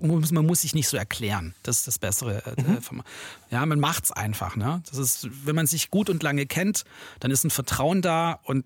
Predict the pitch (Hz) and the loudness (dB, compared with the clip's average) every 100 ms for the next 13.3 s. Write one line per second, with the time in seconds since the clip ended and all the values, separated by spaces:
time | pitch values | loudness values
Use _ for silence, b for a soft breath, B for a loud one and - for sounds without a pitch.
0 | _ - 135 131 - 139 151 160 156 170 | _ -4 -2 -2 -2 0 2 2 0 0
1 | 165 - - 135 156 - - 147 151 139 | 0 -4 -4 -2 -2 -6 -4 -2 0 0
2 | 123 127 - 196 190 185 202 196 147 139 | 2 0 0 0 2 2 0 0 -2 0
3 | 131 151 127 131 202 - - 156 127 139 | -2 -2 -2 -2 -2 -6 -4 0 2 0
4 | - 156 190 175 180 165 147 139 135 120 | 0 0 0 2 2 2 0 0 -2 -2
5 | 147 - 123 131 120 131 - 151 - 135 | -2 -2 -4 -4 -2 0 0 0 -2 0
6 | 156 131 139 131 131 123 143 135 139 160 | -2 -2 -2 2 2 4 2 2 0 0
7 | 135 131 135 123 - 151 175 147 - 127 | -2 0 0 -2 0 2 2 2 0 0
8 | 123 131 127 143 123 131 143 123 127 131 | -2 -2 -2 0 0 -2 -2 0 2 4
9 | 139 143 156 123 127 185 B B B - | 4 4 4 2 4 2 B B B 0
10 | 143 147 143 - 143 - - 131 131 - | 2 4 2 2 2 2 0 0 0 0
11 | 117 123 127 120 117 113 - 120 127 131 | 0 2 2 2 2 0 -2 0 2 2
12 | 123 117 113 104 107 120 127 110 101 - | 2 2 0 -2 -2 -2 -2 -2 -2 -4
13 | 104 107 | -6 -6